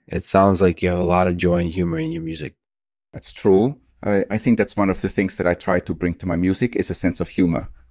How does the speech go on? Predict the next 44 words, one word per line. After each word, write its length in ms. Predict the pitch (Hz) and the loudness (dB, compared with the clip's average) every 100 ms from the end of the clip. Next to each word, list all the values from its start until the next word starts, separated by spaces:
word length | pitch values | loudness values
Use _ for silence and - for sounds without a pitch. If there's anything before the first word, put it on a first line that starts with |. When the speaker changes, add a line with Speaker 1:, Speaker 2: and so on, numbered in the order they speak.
| - | -8
Speaker 2:
I 60 | |
think 180 | 101 104 | -2 -2
it's 100 | - | -2
important 400 | 87 - 98 107 | 0 4 4 2
to 60 | 98 | 0
have 180 | 95 95 | -2 -2
a 20 | |
sense 280 | - - 92 | 0 -2 -2
of 80 | |
humor 340 | - 101 - - | 0 2 4 4
in 80 | 90 | 2
life, 360 | 90 85 - | 4 2 0
especially 440 | 82 - 98 - 85 | -4 -2 -2 0 0
if 100 | - | 0
you're 120 | 85 | 0
trying 220 | - 85 | 0 0
to 100 | 92 | 2
make 240 | 85 82 | 0 2
a 20 | 85 | 2
living 260 | 90 87 | 4 2
as 140 | 87 - | -2 -4
a 60 | |
musician. 540 | 85 82 90 - 90 - _ _ _ _ _ _ | -4 -2 -2 -2 -6 -8 _ _ _ _ _ _
Speaker 1:
That's 260 | - 101 - | -2 -2 2
really 280 | 107 101 95 | 4 6 6
awesome. 540 | 90 90 - 80 76 _ | 4 0 -6 -10 -12 _
I 100 | - | -6
think 220 | 95 110 - | 0 0 0
humor 460 | - 110 104 95 | 2 4 6 4
is 180 | 90 82 | 2 0
really 360 | 90 98 95 87 | 2 4 4 0
important 500 | 87 95 87 78 80 | 0 2 2 2 -4
in 120 | 82 | -2
any 220 | 90 90 | 0 0
kind 260 | - 85 76 | -2 -6 -4
of 120 | 80 | -4
art, 240 | 82 90 | -4 -4
whether 240 | 82 85 78 | -2 -2 -4
it's 180 | - | -6
music, 480 | 85 92 85 87 80 | -2 0 0 -4 -6
movies, 480 | 82 87 87 82 80 | -4 -2 -2 -4 -6
or 60 | 82 | -6
anything 340 | 87 80 80 | -6 -8 -6
else. 280 | 85 85 | -6 -6